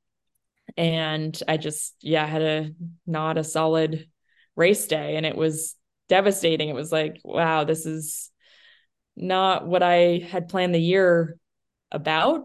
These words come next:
But that being said, I was able to look back on some of the memories. I did a lot of my training with Paula Finley, who, one of my good friends, and those moments,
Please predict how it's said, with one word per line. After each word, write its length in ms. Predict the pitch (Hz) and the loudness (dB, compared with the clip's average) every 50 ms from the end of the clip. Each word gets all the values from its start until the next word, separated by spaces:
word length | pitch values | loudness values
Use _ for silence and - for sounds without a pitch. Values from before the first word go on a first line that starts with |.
| - _ _ | -12 _ _
But 440 | 170 165 160 165 175 220 269 269 - _ _ _ _ _ _ _ 160 | 0 0 2 2 2 0 0 -2 -4 _ _ _ _ _ _ _ -6
that 320 | 160 175 170 170 160 - | -2 0 0 0 -2 -4
being 220 | 175 170 165 165 | -6 -6 -6 -6
said, 420 | 165 170 - 160 160 170 202 233 226 | -6 -4 -2 0 0 2 2 2 2
I 120 | 208 165 | 0 0
was 180 | 156 170 165 175 | 0 0 0 0
able 220 | 170 170 165 165 | -2 0 -2 -2
to 100 | 165 160 | -4 -4
look 280 | 156 160 165 165 165 165 | -2 -2 -4 -4 -4 -4
back 420 | 165 156 156 165 185 202 190 - | -4 -2 -2 -2 -2 -4 -4 -4
on 420 | 175 165 165 160 160 160 160 156 - - - - - - _ _ | -4 -2 -2 -4 -4 -6 -8 -10 -12 -18 -20 -20 -20 -20 _ _
some 200 | - - 190 180 | -4 -2 0 0
of 40 | 170 | 2
the 60 | 165 | 2
memories. 420 | 160 160 165 175 185 185 180 175 | 2 2 2 2 4 2 4 4
I 40 | 175 | 4
did 140 | 160 165 160 | 2 2 2
a 40 | 160 | 2
lot 180 | 165 165 165 | 0 0 0
of 40 | 165 | 0
my 100 | 165 160 | -2 -4
training 400 | 156 - - 170 165 170 175 175 | -4 -4 -6 -4 -2 -2 0 0
with 280 | 170 165 160 160 156 160 | 0 0 0 -2 -4 -4
Paula 300 | - 190 180 170 165 165 | -2 2 4 4 4 2
Finley, 640 | 165 - 196 208 208 202 202 202 196 196 196 190 | 0 -2 -2 0 0 -2 -2 -2 -2 -2 -2 -2
who, 200 | 185 175 165 - | -2 -2 -2 -2
one 140 | 156 170 170 | -2 -2 -2
of 60 | 165 | -2
my 100 | 165 165 | -2 -4
good 300 | 165 160 - 175 170 170 | -6 -2 -2 -2 -2 -2
friends, 460 | - - 185 180 180 180 180 175 175 170 | -6 -6 -6 -4 -4 -4 -4 -4 -2 -2
and 300 | 165 165 165 160 - 156 | 0 -2 -2 -4 2 4
those 260 | 180 180 180 175 170 | 6 6 6 4 2
moments, 640 | 180 175 180 175 175 175 175 175 170 170 170 170 | 2 2 4 4 2 2 2 0 0 -2 -6 -6